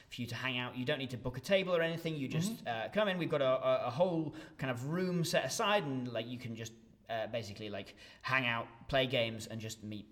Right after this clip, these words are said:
Speaker 1: meet, uh, like minds, and just really, uh, have a nice afternoon. That's, and it, and it is. It's a Sunday, a Sunday night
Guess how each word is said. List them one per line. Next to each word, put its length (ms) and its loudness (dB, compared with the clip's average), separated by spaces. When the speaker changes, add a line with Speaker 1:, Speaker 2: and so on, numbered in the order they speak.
Speaker 1:
meet, 280 -8
uh, 240 -8
like 200 -8
minds, 280 -10
and 120 -10
just 180 -10
really, 500 -10
uh, 60 -12
have 200 -4
a 60 -2
nice 380 -4
afternoon. 500 -4
That's, 320 -4
and 160 -2
it, 140 -6
and 100 0
it 140 2
is. 160 2
It's 160 -4
a 60 -4
Sunday, 420 0
a 100 -8
Sunday 320 -2
night 400 -8